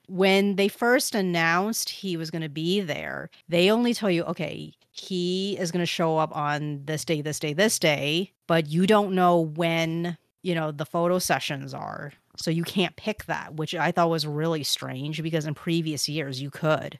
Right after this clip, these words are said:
So if they told you, "Okay, he has a session in the morning, he has two different sessions in the afternoon on Saturday," I could choose to pick, "Okay, I'll see him in the morning," or, "I'll see him in this session in the afternoon," or that session in the afternoon, right? But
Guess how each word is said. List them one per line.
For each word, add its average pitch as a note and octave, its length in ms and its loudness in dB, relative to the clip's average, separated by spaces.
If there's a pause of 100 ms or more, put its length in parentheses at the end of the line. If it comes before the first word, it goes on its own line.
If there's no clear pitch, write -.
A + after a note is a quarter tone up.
(140)
So F#3+ 160 2
if F3 120 0
they F3+ 120 4
told F#3 260 2
you, F3 120 0
"Okay, D#3+ 340 -2
he E3+ 140 -2
has E3+ 160 0
a E3 40 -4
session E3+ 460 0
in D3+ 140 -6
the D3 60 -6
morning, G3 760 0
he E3+ 100 -6
has E3 160 -4
two E3+ 240 -6
different D#3+ 320 -6
sessions D3+ 380 -4
in D3 60 -6
the D3 120 -8
afternoon D3 520 -6
on C#3 180 -10
Saturday," E3+ 920 0 (160)
I D3+ 220 0
could E3+ 280 0
choose E3 420 0
to E3+ 100 -4
pick, D#3 240 -6
"Okay, D3+ 420 -6
I'll C#3+ 140 0
see - 180 -6
him D3+ 120 -6
in C#3+ 40 -8
the D3 60 -6
morning," E3 480 0
or, C#3+ 160 -2
"I'll C#3+ 120 2
see D3+ 580 -4 (180)
him E3 200 0
in D#3 120 0
this E3+ 160 4
session E3 280 2
in D3+ 60 0
the D3 120 -2
afternoon," C#3 460 -4
or C#3 140 -4
that F3+ 220 2
session D3+ 340 0
in D3 60 -10
the - 100 -10
afternoon, D3 760 -10 (260)
right? C#3+ 340 -6 (200)
But F3 360 6